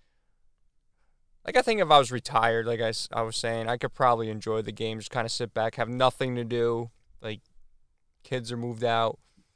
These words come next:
My wife's doing her own hobbies or whatever, like, or I can actually sit down without feeling guilty for spending sixty, eighty plus hours of just, like, sitting there immersed in this, this one world.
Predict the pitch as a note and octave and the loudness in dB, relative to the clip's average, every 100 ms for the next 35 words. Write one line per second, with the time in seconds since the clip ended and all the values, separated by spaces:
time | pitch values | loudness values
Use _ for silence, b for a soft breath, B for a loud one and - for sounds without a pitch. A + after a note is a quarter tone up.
0 | _ _ _ _ A#2+ A2+ A#2 A#2 - B2 | _ _ _ _ -6 -2 0 -2 -6 -4
1 | A#2+ A#2 A#2 B2+ A#2 A#2+ A#2 A#2 A2+ A#2 | -4 -4 -6 -4 -2 0 -2 0 0 0
2 | A#2 A2+ A2+ A#2 A#2 A2 A2+ A2+ B2+ C#3 | -4 -6 -2 0 0 0 -4 -2 2 2
3 | D3 D3 C#3 C3 A#2 - B2 - A#2+ A2+ | 2 0 -2 -4 -4 0 0 0 0 0
4 | A2 A#2 B2+ A#2+ A2+ A#2+ A#2 - G#2 A#2 | -2 -2 -2 -2 -2 -2 -2 -4 -10 -10
5 | - A2+ A2 G#2 - B2 - A#2+ A2+ - | -4 -4 -4 -6 -6 -8 -10 -10 -10 -6
6 | A#2+ A2 A2+ A2 - A#2 A2+ - - - | -6 -6 -10 -12 -8 -6 -4 -6 -10 -2
7 | A2+ A2+ G#2 G2+ - - b b b b | 0 2 0 -8 -12 -12 b b b b
8 | C#3+ - G#2+ G#2+ G#2+ - A2 - - B2+ | -14 -12 -8 -6 -6 -4 -4 -2 0 0
9 | A#2 A2+ A2 A2+ A2+ A#2 A#2 - - A2 | 0 -4 -4 -6 -4 -2 -2 -6 -10 -10
10 | G#2+ - - - G#2+ A#2 A2+ G#2+ G#2+ A2 | -8 -8 -8 -12 -12 -8 -6 -6 -4 -2
11 | G#2+ G#2 | -2 -6